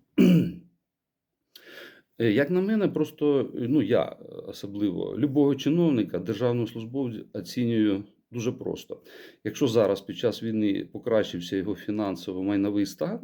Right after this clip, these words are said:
або членів його родини, ну все, він для мене, е, пропадає як чиновник і як людина. Тому що, ну, якщо бізнес я розумію, а якщо чиновник, ти йдеш на, розуміючи, що ти йдеш на голу зарплату, все.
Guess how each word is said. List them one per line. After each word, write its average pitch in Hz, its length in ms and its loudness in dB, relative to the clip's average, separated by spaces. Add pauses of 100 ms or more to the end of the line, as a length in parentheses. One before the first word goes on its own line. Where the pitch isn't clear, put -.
або 113 180 -4
членів 104 460 0
його 95 160 -4
родини, 90 400 -4 (160)
ну 165 80 -2
все, 113 300 -2
він 127 160 2
для 113 140 2
мене, 107 380 0 (220)
е, - 120 -10 (400)
пропадає 101 560 -2
як 90 120 -4
чиновник 127 580 0
і 98 40 -2
як 113 180 -2
людина. 82 400 -10 (520)
Тому 123 200 0
що, 120 180 -2
ну, 143 140 4
якщо 113 240 -4
бізнес 117 440 -4
я 120 100 2
розумію, 135 500 0
а 104 60 -2
якщо 107 240 -4
чиновник, 131 520 0
ти 135 80 -10
йдеш 120 320 -4
на, 113 220 -2 (340)
розуміючи, 117 560 2
що - 160 -16
ти - 140 -12
йдеш 123 360 -6
на 113 80 -2
голу 104 260 -4
зарплату, 117 640 -2
все. 87 380 -4